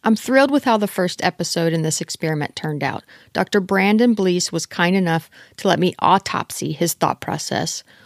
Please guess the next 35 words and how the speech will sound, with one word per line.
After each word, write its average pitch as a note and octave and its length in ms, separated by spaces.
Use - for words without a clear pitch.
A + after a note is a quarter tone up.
when G3+ 160
he A#3 180
is A3+ 100
presented D3 480
with D#3 160
a D#3+ 60
patient E3 420
complaining D#3 420
of D#3 80
chest - 320
pain. D3 280
He's A#3 160
a A#3+ 60
physician A#3 500
who's A#3 200
board G3 280
certified E3 560
in D#3+ 140
both F3 360
emergency G3 460
medicine F3+ 520
and F#3+ 300
E D#3+ 140
M D3 120
S. - 380
He's G3+ 160
the G3 80
medical F#3+ 400
director G3+ 460
for E3+ 160
an D#3 80
aeromedical F3+ 600
service E3 400
in E3+ 120
Illinois. D#3+ 560